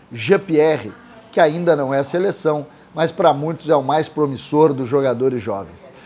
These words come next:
Claro que o Grêmio tem outros jogadores de categoria de base, mas eu não quero falar de estrutura de base nesse vídeo. Eu quero falar de aproveitamento e de ter matéria-prima valiosa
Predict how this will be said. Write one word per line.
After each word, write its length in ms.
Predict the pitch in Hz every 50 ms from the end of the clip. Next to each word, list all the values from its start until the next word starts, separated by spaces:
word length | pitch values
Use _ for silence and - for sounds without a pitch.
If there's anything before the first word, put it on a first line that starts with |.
| - - -
Claro 240 | - 220 202 196 175
que 120 | - 196
o 20 |
Grêmio 260 | 160 160 180 180 165 139
tem 200 | 175 170 160 156
outros 400 | 170 196 196 202 - 151 143 131
jogadores 440 | 160 143 - 170 135 156 160 147
de 60 | 120 -
categoria 460 | - 143 - 151 147 143 147 147 139
de 100 | 120 120
base, 260 | 107 143 160 170 151
mas 160 | 156 165 151
eu 60 | 165
não 100 | 160 156
quero 160 | 143 170 160 156
falar 260 | - 156 143 151 160
de 120 | 151 143
estrutura 500 | 143 - - 156 139 131 - 165 160 156
de 120 | 135 123 110
base 340 | 101 131 139 147 131 131
nesse 240 | 139 143 123 - 151
vídeo. 300 | 131 104 110 98 85 98
Eu 40 | 98
quero 200 | - 139 139 135
falar 400 | - 139 131 143 160 160 - - - - - - -
de 140 | 120 110 165
aproveitamento 1200 | 156 147 - 170 156 143 123 147 147 139 143 - 139 120 127 143 165 185 196 180 - 196 180 175 - - - - - -
e 160 | 160 175 170
de 200 | 139 127 160 151
ter 400 | - - 160 165 170 175 170 - - - - - - - - - - - -
matéria-prima 840 | 131 131 120 - - 208 226 233 220 - - 175 185 185 175 175 160
valiosa 880 | 135 120 160 175 180 185 170 160 147 143 160 170 170 135 165 151 143